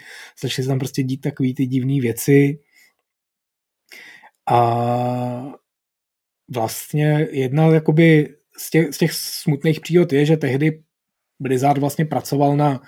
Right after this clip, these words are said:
pok-, ne, ne pokračování na n-, dalším novým M M Očku, to byl ten slavný Titán, který prostě, a oni řekli, „Děláme World of Warcraft, ten budeme dělat pořád, bude všechno super a vedle toho uděláme prostě nový M M Očko a to bude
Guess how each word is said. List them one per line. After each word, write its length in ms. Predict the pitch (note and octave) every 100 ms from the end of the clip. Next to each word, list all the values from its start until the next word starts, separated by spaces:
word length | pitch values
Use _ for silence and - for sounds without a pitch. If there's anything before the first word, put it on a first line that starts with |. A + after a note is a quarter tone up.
| - - _ _
pok-, 200 | A#2+ A2
ne, 140 | A#2+
ne 260 | A#2 A2+ B2
pokračování 580 | A#2+ A#2+ A#2 - B2+ B2+
na 120 | C3
n-, 160 | B2+ B2+
dalším 340 | B2+ C3 -
novým 200 | D3+ C#3+
M 120 | A#2 C#3
M 80 |
Očku, 280 | E3+ E3 E3+
to 120 | D3+
byl 160 | C3 C3+
ten 180 | C3+ C3
slavný 320 | C#3 C3+ B2+
Titán, 500 | B2 C3 D3+ D#3 D3+ -
který 200 | B2 B2
prostě, 440 | B2 B2 - B2 _ - -
a 60 | C3+
oni 140 | C#3+
řekli, 180 | B2+ B2+
„Děláme 240 | C3 C#3 B2
World 200 | B2+ A2+
of 60 |
Warcraft, 340 | E3 E3 D#3 D3+
ten 180 | B2
budeme 220 | B2 A#2+ A#2+
dělat 160 | G#2+
pořád, 300 | - D3+ C#3+
bude 160 | C3 B2+
všechno 240 | C3+ A#2+
super 340 | A2 D#3 D3+ D3 - - -
a 60 |
vedle 220 | B2+ C#3 C3
toho 220 | A#2+ C3
uděláme 300 | C3 B2+ B2
prostě 260 | B2+ -
nový 320 | A#2+ B2 C3 B2+
M 80 |
M 100 | B2+
Očko 260 | B2+ A2+ B2+
a 40 |
to 100 | B2
bude 160 | A#2+